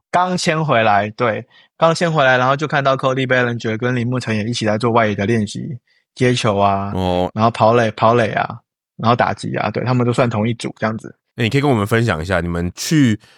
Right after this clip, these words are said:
Speaker 2: 看小熊队的春训，在 Sloan Park 嘛，那个，那个环境是，是长怎么样子？因为，呃，听众朋友应该没有去过那个地方嘛，很多应该都没有去过。那那个环境是怎么样？你可以接触到球员，然后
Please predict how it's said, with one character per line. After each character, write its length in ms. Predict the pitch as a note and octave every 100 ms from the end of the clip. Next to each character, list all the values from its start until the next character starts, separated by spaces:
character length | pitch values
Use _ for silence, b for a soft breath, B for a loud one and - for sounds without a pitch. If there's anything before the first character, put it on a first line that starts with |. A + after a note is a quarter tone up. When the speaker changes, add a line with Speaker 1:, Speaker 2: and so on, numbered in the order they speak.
| b -
Speaker 2:
看 200 | B2+ A#2
小 300 | G2 D2+ D2+
熊 260 | D#2 D#2
队 140 | G#2 F#2+
的 100 | D#2
春 240 | F2+ F2
训， 240 | F2 E2+
在 160 | D#2+ F#2+
Sloan 480 | - G#2 G2 F#2 G2
Park 360 | A2+ D#2+ C#2
嘛， 200 | C#2+ G1+ F2
那 160 | B2
个， 200 | A#2 G2 B B B
那 160 | E3 D#3+
个 100 | B2
环 260 | F2+ E2+
境 220 | F#2 G#2 F#2
是， 220 | F#2+ D#2+ _
是 160 | -
长 220 | F2 D2 D2
怎 120 | C2+
么 80 | D2+
样 180 | D2
子？ 140 | C2+ D#2+
因 60 |
为， 180 | G#2 G2+ b b b b
呃， 160 | D#2+ D#2
听 120 | A#2+
众 100 | C3
朋 80 | A#2
友 120 | F#2+
应 40 | F#2+
该 140 | G#2
没 80 | G#2
有 140 | F2+
去 180 | - A2
过 420 | G2+ F#2+ F2 D#2+ F#2
那 60 |
个 100 | F2
地 180 | F#2 E2+
方 180 | D#2 C#2
嘛， 80 | C#2
很 120 | E2
多 120 | G2
应 60 | G#2
该 100 | G#2+
都 140 | G#2
没 80 | F#2+
有 100 | D2+
去 200 | - D2
过。 240 | D#2+ C2+ b b b -
那 160 | G#2+
那 160 | A2 C#3+
个 60 |
环 200 | A2+ E2+
境 380 | F2+ G2+ F2+ F#2 _ -
是 240 | - G#2
怎 100 | D#2+
么 100 | D2
样？ 160 | E2+ D#2+
你 60 |
可 100 | E2+
以 60 | E2+
接 160 | F2
触 80 | E2+
到 160 | E2+ E2
球 240 | - C#2
员， 100 | C2
然 80 | C2
后 220 | D#2+ D#2+